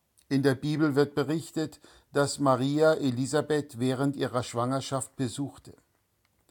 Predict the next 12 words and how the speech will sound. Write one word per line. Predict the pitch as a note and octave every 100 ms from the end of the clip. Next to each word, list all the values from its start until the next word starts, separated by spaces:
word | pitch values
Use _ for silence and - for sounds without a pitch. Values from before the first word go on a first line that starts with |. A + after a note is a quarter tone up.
| _ _ _ _ _ _ _ _
Johannes | D3+ C#3 F#3 G3+ F#3
war | E3 D#3
ein | C#3+
ziemlich | C#3 - D3+ C#3 - -
ungewöhnlicher | D3 B2+ A2 A2+ G#2+ G#2+ A#2
Mann. | G#2+ G2 E2+ - _ _ _ _ _ _ -
Er | C3+
lebte | C3+ D3 D3 D3+
allein | C3+ B2+ C3 D3
in | D3 C#3
der | C3
Wüste | C3 D#3+ - - E3